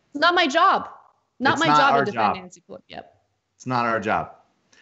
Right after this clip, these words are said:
Speaker 2: I like those. So I liked, I think, uh, Brendan from the Majority Report pointed out that the, the Nancy Pelosi meme that has not happened yet is her washing her hands to get rid of Corona, but, like,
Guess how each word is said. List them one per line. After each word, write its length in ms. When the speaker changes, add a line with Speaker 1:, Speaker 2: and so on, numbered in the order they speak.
Speaker 2:
I 80
like 260
those. 240
So 120
I 180
liked, 320
I 100
think, 240
uh, 120
Brendan 500
from 100
the 60
Majority 500
Report 600
pointed 360
out 260
that 180
the, 260
the 140
Nancy 560
Pelosi 500
meme 460
that 160
has 120
not 240
happened 440
yet 360
is 160
her 360
washing 640
her 200
hands 540
to 80
get 180
rid 160
of 140
Corona, 500
but, 160
like, 440